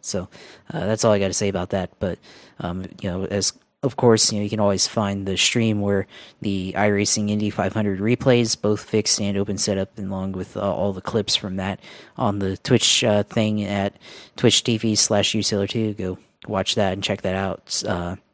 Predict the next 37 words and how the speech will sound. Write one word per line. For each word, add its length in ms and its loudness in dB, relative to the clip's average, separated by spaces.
follow 380 8
it, 120 4
you 160 -4
know, 80 -4
subscribe 500 0
or 80 -4
whatever, 380 -4
and, 360 -6
um, 300 -6
you 100 -8
know, 80 -4
we'll 200 -6
have 220 0
the 100 -2
content 420 2
out, 320 -2
uh, 240 -2
when 220 -2
we 140 -2
do, 240 2
and, 220 -2
uh, 360 -4
I'll 300 -4
make 200 -4
sure 200 2
to 200 -2
let 140 2
everybody 360 -2
know 160 -2
when 260 -6
I 160 -4
go 160 -4
live, 320 -4
uh, 160 -6
there. 300 -6
And 160 -6
then, 180 -4